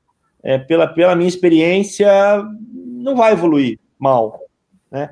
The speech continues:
E aí entra isso que eu falei, a medicina baseada em evidências versus a medicina baseada em dados, né? E, e o mais legal, em geral, Bruno, pra você desenvolver um algoritmo desse, bem desenvolvido, você leva um ano.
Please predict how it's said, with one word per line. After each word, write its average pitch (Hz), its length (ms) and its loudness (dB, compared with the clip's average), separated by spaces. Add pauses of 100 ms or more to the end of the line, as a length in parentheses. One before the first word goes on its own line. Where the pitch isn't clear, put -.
(140)
E 147 60 0
aí 175 140 4
entra 196 160 0
isso 214 120 -2
que 226 60 -4
eu 214 40 -2
falei, 185 440 2
a 143 260 2
medicina 151 340 -10
baseada 165 360 -2
em 175 40 -6
evidências 170 600 -6
versus 170 340 -2
a 180 60 -2
medicina 175 320 -8
baseada 175 340 -2
em 208 80 -4
dados, 139 500 0
né? 120 200 -14 (440)
E, 160 300 -14 (100)
e 170 60 -8
o 165 100 -8
mais 185 360 -4
legal, 175 520 0
em 170 40 -4
geral, 160 600 2
Bruno, 123 300 -6
pra 135 140 -8
você 135 180 -12
desenvolver 170 520 -2
um 269 100 0
algoritmo 165 560 -2
desse, 135 520 -4 (600)
bem 156 280 -4
desenvolvido, 143 760 -6 (320)
você - 160 -4
leva 165 200 0
um 190 140 0
ano. 135 320 -2